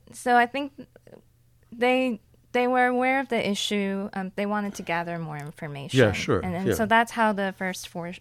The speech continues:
Speaker 1: versions of the order came about. Um, so the twenty twenty-one Central Coast Agricultural Order, or what we call,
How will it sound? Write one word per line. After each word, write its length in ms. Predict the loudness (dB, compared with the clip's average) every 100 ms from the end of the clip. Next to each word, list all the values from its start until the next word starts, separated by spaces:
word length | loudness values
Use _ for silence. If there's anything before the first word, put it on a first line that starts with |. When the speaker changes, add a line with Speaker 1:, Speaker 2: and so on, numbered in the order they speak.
| _ -8
Speaker 1:
versions 520 | -6 -4 -6 -8 -10
of 80 | -8
the 80 | -6
order 260 | -4 -6
came 240 | -10 -10 -10
about. 460 | -8 -6 -6 -8 -12 -20 -20 -20 -4
Um, 440 | 2 2 2 -2 -6 _ _ _ _ -20 _
so 200 | 2 2
the 160 | 2
twenty 380 | -4 -2 -2 -2
twenty-one 760 | -2 0 2 4 4 4 2 -2
Central 320 | -4 -4 -6
Coast 540 | -6 -4 -4 -6 -8 -4
Agricultural 760 | -4 -4 -4 -4 -2 -2 -2
Order, 520 | -2 -2 -2 -2 -4 -10 -20 _
or 300 | -6 -4 -2
what 200 | -4 -4
we 200 | -4 -4
call, 580 | -6 -4 -2 -2 -6